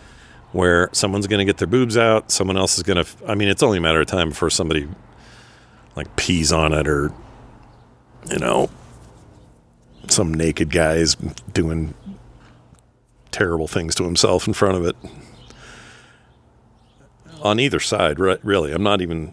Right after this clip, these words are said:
I'm not even trying to weigh this in favor of either New York or Dublin. I think they're both, you know. Well, look, if my stereotypes have taught me anything, everyone's always drunk twenty-four seven in Ireland, so that's just a,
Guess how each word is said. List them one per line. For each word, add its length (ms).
I'm 80
not 160
even 140
trying 280
to 60
weigh 240
this 260
in 120
favor 440
of 80
either 200
New 160
York 300
or 60
Dublin. 400
I 80
think 220
they're 100
both, 500
you 100
know. 260
Well, 100
look, 180
if 120
my 160
stereotypes 720
have 160
taught 240
me 80
anything, 400
everyone's 360
always 240
drunk 300
twenty-four 380
seven 280
in 120
Ireland, 400
so 220
that's 220
just 200
a, 80